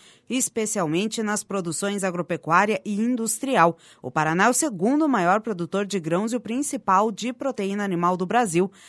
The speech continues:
além de contar com o segundo maior parque automotivo do país.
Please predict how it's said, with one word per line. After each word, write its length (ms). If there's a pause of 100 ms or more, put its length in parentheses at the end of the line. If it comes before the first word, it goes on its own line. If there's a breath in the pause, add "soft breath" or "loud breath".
(120)
além 280
de 80
contar 420
com 120
o 60
segundo 440
maior 480
parque 480
automotivo 760
do 100
país. 640